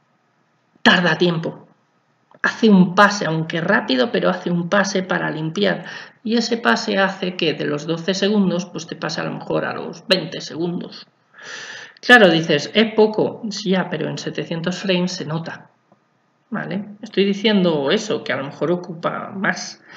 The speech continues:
¿Qué más cosas he hecho? Bueno, por ejemplo, aquí el clamp direct y el clamp indirect lo he puesto a cero noventa, lo podía haber puesto a cero cinco.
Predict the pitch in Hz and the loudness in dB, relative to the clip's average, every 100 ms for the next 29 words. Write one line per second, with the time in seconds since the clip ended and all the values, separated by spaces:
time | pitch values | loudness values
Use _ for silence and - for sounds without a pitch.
0 | - - - - - 269 254 - 233 185 | -16 -16 -18 -6 4 6 6 4 2 2
1 | - 151 143 - 156 151 - - 185 - | 0 -2 -2 -8 -8 -6 -6 -8 -14 -8
2 | 156 139 - - 196 214 254 - - _ | -8 -8 -8 -2 2 2 0 -8 -20 _
3 | _ - - - - - 170 151 147 147 | _ -20 -20 -20 -14 0 2 4 4 2
4 | 147 180 185 185 190 190 190 196 170 170 | 2 2 4 4 6 4 2 -2 -2 -2
5 | 165 190 185 185 180 180 190 196 202 - | 2 4 4 4 4 6 4 4 -2 -4
6 | 160 156 156 156 156 147 - 147 147 165 | -2 0 0 -2 -4 -6 -4 -4 -2 0
7 | 185 175 160 180 196 170 151 160 160 143 | 0 0 -2 0 2 2 0 -2 -6 -8
8 | - 139 - 196 185 185 156 - | -8 -8 -4 0 0 -2 -8 -14